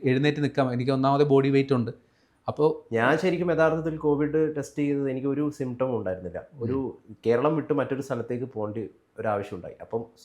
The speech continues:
Speaker 2: ടെസ്റ്റ് ചെയ്യണമല്ലോ ആ സമയത്ത്.
Speaker 1: ഉം.
Speaker 2: വെറുതെ പോയിട്ട് ടെസ്റ്റ് ചെയ്തു, അന്നേരം കോവിഡ് പോസിറ്റീവ്.
Speaker 1: ഉം. അല്ല, ഇതിങ്ങനെ നമ്മൾ തിരിച്ചറിയപ്പെടാതെ, ഇപ്പൊ ഒരാൾ, ഒരു ചെറുപ്പക്കാരൻ മരിക്കുന്നു എന്ന് വെക്ക്, ഗോ-, ഗോവിന്ദന്റെ കാര്യത്തിൽ ഉദ്ദേശിച്ച കേട്ടോ,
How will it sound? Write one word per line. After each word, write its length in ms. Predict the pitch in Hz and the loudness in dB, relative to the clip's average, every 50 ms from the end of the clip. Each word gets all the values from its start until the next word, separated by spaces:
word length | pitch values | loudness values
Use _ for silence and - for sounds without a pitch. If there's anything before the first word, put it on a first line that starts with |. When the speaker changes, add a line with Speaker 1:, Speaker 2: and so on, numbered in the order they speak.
| - - | -6 -4
Speaker 2:
ടെസ്റ്റ് 200 | 131 120 - - | -4 -4 -2 0
ചെയ്യണമല്ലോ 400 | 160 147 131 123 104 104 98 101 | 0 2 2 0 0 -2 -2 -2
ആ 40 | 101 | -2
സമയത്ത്. 440 | 101 - 107 92 95 92 92 - - - | -2 -4 -4 -4 -4 -6 -8 -10 -6 -4
Speaker 1:
ഉം. 260 | 120 117 98 90 87 107 | -2 -2 -2 -2 -2 -2
Speaker 2:
വെറുതെ 360 | 117 120 120 135 151 170 196 | -2 0 2 2 2 2 2
പോയിട്ട് 360 | 196 190 180 175 170 156 127 | 0 0 -2 -2 -4 -4 -4
ടെസ്റ്റ് 200 | 123 113 - - | -4 -4 -4 -6
ചെയ്തു, 180 | 110 95 85 85 | -8 -8 -8 -8
അന്നേരം 280 | 78 101 117 123 127 147 - - _ | -8 -8 -6 -6 -6 -8 -10 -12 _
കോവിഡ് 380 | - 107 95 95 90 - - - | -10 -8 -6 -6 -8 -10 -12 -12
പോസിറ്റീവ്. 340 | 101 98 - - 87 78 71 - - - | -12 -12 -12 -16 -20 -20 -20 -20 -20 -16
Speaker 1:
ഉം. 160 | - 90 85 - - _ - - - _ - | -14 -14 -14 -14 -18 _ -20 -20 -16 _ -2
അല്ല, 100 | 135 147 | 0 2
ഇതിങ്ങനെ 320 | 135 143 170 175 175 185 196 | 4 4 4 4 4 2 4
നമ്മൾ 320 | 180 156 139 147 151 160 - 151 | 4 4 4 4 2 2 4 4
തിരിച്ചറിയപ്പെടാതെ, 840 | 135 135 135 - 175 170 180 185 180 185 190 170 170 170 170 175 | 2 4 4 6 6 8 6 6 6 6 6 8 10 10 10 8
ഇപ്പൊ 340 | 175 160 135 120 - 156 160 | 6 4 4 4 8 8 10
ഒരാൾ, 260 | 156 151 156 156 156 | 10 10 10 10 10
ഒരു 140 | 160 156 156 | 8 6 6
ചെറുപ്പക്കാരൻ 640 | 156 160 147 - - 165 151 - 156 156 165 170 151 | 6 4 4 4 2 0 2 4 4 4 4 2 2
മരിക്കുന്നു 400 | 139 131 131 127 147 156 160 160 | 2 0 0 0 0 0 0 0
എന്ന് 120 | 165 170 | 2 2
വെക്ക്, 200 | 147 - - 117 | 2 2 0 -4
ഗോ-, 540 | - - 120 117 107 107 107 110 - 113 110 | -8 -8 -6 -4 -2 -2 -2 -2 -4 -2 -2
ഗോവിന്ദന്റെ 300 | 107 104 113 117 117 127 | -2 0 0 0 2 2
കാര്യത്തിൽ 220 | 123 117 120 123 | 2 2 4 2
ഉദ്ദേശിച്ച 320 | 113 98 101 101 - - 92 | 0 0 0 -4 -4 -6 -10
കേട്ടോ, 240 | - - 87 90 | -10 -14 -16 -18